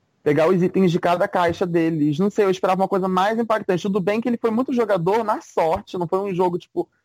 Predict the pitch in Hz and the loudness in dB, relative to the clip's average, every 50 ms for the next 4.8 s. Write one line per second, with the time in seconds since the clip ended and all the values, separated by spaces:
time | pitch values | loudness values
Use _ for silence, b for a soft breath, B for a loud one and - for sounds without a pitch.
0 | _ _ - 147 143 160 - 170 170 175 160 175 180 175 180 165 - 185 180 175 | _ _ -2 0 0 0 0 0 0 0 0 0 -2 -2 -2 -2 -2 -2 0 -2
1 | 202 202 - 233 - 233 208 190 - - 185 180 175 175 185 - - 175 160 160 | -4 -6 -6 -6 -4 -4 -4 -4 -4 -2 -2 -2 0 -2 -4 -2 -4 -4 -2 -2
2 | 165 156 175 180 196 202 202 190 175 170 175 202 - - - - - - - - | 0 0 -2 -2 -2 -4 -6 -4 -2 -2 -2 -2 -4 -8 -20 -20 -20 -20 -10 -4
3 | - 147 156 165 170 180 185 - 208 202 202 226 226 240 220 - 247 240 - - | -2 0 0 0 0 0 -2 -2 -2 -2 -2 -2 -2 -4 -6 -4 -4 -4 -4 -2
4 | 226 190 196 170 180 180 - - 214 202 185 175 156 143 139 143 | -2 0 0 0 0 -2 -2 0 0 2 4 4 4 2 0 -2